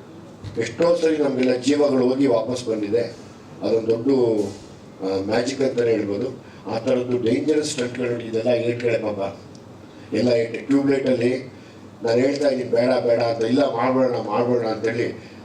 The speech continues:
ಆ ಹುಡುಗರು ಅಟ್ಯಾಕ್ ಮಾಡಿ ಹೊಡೆದ್ರು, ಚಿಲ್ ಅಂತ ರಕ್ತ ಬಂದ್ಬಿಡ್ತು, ಹೊಟ್ಟೆ ಎಲ್ಲ ಹೊಡೆದೋಯ್ತು ನನಗೆ. ಅಂದ್ರೆ ಕೆಲ್ಸಕ್ಕೆ ಯಾವ ಮಟ್ಟಕ್ಕೆ ಬೇಕಾದ್ರೆ ನಿಲ್ತಾರೆ ಬಡವ್ರ ಮಕ್ಕಳು ಅನ್ನೋಕ್ಕೆ ಇದೊಂದು ಕಾರಣ ಕೂಡ. ಯಾವಾಗಲೂ ಇವತ್ತೆಲ್ಲ ಎಲ್ಲೋದ್ರೂ after covid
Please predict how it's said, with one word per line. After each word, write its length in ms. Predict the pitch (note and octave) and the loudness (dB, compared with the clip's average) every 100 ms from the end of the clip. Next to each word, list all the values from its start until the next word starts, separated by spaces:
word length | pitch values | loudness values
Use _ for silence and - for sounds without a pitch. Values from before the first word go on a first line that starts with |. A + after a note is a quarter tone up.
| G2+ | -8
ಆ 40 | |
ಹುಡುಗರು 340 | G#2 A#2+ D3+ | -4 0 2
ಅಟ್ಯಾಕ್ 320 | - C#3 C#3 C#3 | 2 2 0 0
ಮಾಡಿ 180 | A#2+ | 0
ಹೊಡೆದ್ರು, 380 | G#2 G#2 C3 A#2 | 0 -2 0 -2
ಚಿಲ್ 520 | - D3 D3+ C3+ C3 | 0 -2 -2 -4 -2
ಅಂತ 160 | D3 C#3+ | -2 -2
ರಕ್ತ 260 | C#3 - B2+ | -4 -6 -6
ಬಂದ್ಬಿಡ್ತು, 380 | B2 A#2 A2 | -4 -4 -4
ಹೊಟ್ಟೆ 220 | A2 A2 C#3 | -4 0 2
ಎಲ್ಲ 160 | C#3 | 2
ಹೊಡೆದೋಯ್ತು 500 | A#2+ A2+ A#2 A2+ G#2 | 2 2 0 0 -2
ನನಗೆ. 460 | G2+ F#2 F#2+ G#2 - - - - | -2 -2 -4 -6 -10 -18 -20 -8
ಅಂದ್ರೆ 320 | - C3 C3 C3+ | -4 0 2 0
ಕೆಲ್ಸಕ್ಕೆ 680 | - B2 C#3 - F3 D#3+ | -2 0 0 -2 -2 0
ಯಾವ 220 | B2 A#2+ C3 | 2 2 0
ಮಟ್ಟಕ್ಕೆ 320 | C3+ C3 B2+ | -2 -4 -2
ಬೇಕಾದ್ರೆ 380 | B2 A#2+ A#2+ A2 | 0 0 0 -2
ನಿಲ್ತಾರೆ 460 | A2 - B2+ B2 | -4 -2 0 2
ಬಡವ್ರ 320 | - G#2+ A#2+ | 2 2 2
ಮಕ್ಕಳು 320 | A#2+ A2 A#2+ A2 | 0 -2 -2 0
ಅನ್ನೋಕ್ಕೆ 600 | G#2+ G#2+ A#2 G#2 G2+ - - - G2+ | 0 -2 0 0 -2 -12 -20 -10 -4
ಇದೊಂದು 360 | G#2 G#2 G2+ | 0 0 0
ಕಾರಣ 260 | G2 A2 A2+ | 0 2 2
ಕೂಡ. 260 | F#2+ G#2+ | 0 0
ಯಾವಾಗಲೂ 1700 | G#2+ G2+ G#2+ A2 G2+ - - - - - - - - - - - - - | 0 0 0 0 -2 -2 -2 -2 -2 -2 -2 -2 0 2 2 0 0 0
ಇವತ್ತೆಲ್ಲ 360 | - C#3 C#3 D#3 F3 - - - - - - - - - - - - - - - A#2+ | 2 2 2 2 0 -2 -4 -4 -2 0 0 0 -2 -2 -2 -4 -4 -4 -4 -2 2
ಎಲ್ಲೋದ್ರೂ 720 | C#3+ D3+ D3 C#3+ C#3 C#3 C3+ - - - - - - - - | 4 4 4 4 4 4 2 0 -4 -6 -6 -6 -8 -6 -4
after 360 | A#2+ C#3+ C3+ C3 | 0 0 0 2
covid 460 | C3+ C3+ C3+ A#2 | 2 2 2 0